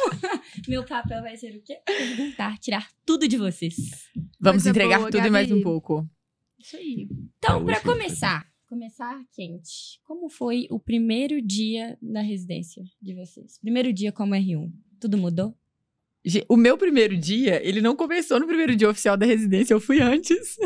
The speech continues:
Speaker 2: <laughs> porque a Lau tava de plantão. A Lau, eh, minha amiga, formou comigo na faculdade e depois a gente entrou na residência juntos. E aí ela tava de plantão e pediu pra eu ir com ela,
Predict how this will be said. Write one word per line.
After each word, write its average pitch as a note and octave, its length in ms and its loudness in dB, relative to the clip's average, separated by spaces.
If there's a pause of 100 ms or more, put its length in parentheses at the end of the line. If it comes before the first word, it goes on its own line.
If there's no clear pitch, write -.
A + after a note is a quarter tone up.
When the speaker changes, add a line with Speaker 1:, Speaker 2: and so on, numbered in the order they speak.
(200)
Speaker 2:
<laughs> E4+ 320 -4
porque C#4 240 2
a A3 140 2
Lau G3+ 180 2
tava G#3 220 2
de G3+ 80 0
plantão. A3+ 640 2 (400)
A - 120 4
Lau, E3+ 320 4
eh, E3 340 2
minha E3+ 180 0
amiga, F3 460 2
formou G3+ 320 2
comigo F#3+ 180 0
na F#3 120 0
faculdade G#3 680 0
e G#3 180 -2
depois G3 360 0
a F#3+ 40 0
gente G3+ 160 -2
entrou F#3+ 220 -2
na F3+ 80 2
residência F#3 420 2
juntos. A3 300 2 (340)
E A3+ 140 6
aí A#3 180 4
ela B3 140 4
tava A#3+ 320 2
de A3+ 80 -6
plantão B3 400 2
e A#3+ 60 4
pediu A#3 420 4
pra A3 720 4
eu G#3 200 6
ir G#3+ 140 2
com B3 180 2
ela, A3 540 2